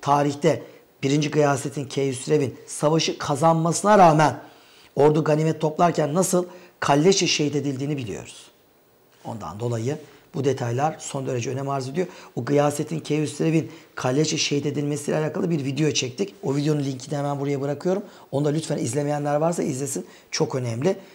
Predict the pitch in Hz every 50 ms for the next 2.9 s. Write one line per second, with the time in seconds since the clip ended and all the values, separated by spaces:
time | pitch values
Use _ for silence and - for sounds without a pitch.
0 | - _ _ - 135 143 147 147 139 139 - 127 123 - 127 120 - - 135 139
1 | 135 127 - - 147 160 175 180 - - 196 202 - - - 170 151 - - 151
2 | 139 147 151 147 175 175 147 147 151 143 123 117 107 98 - - -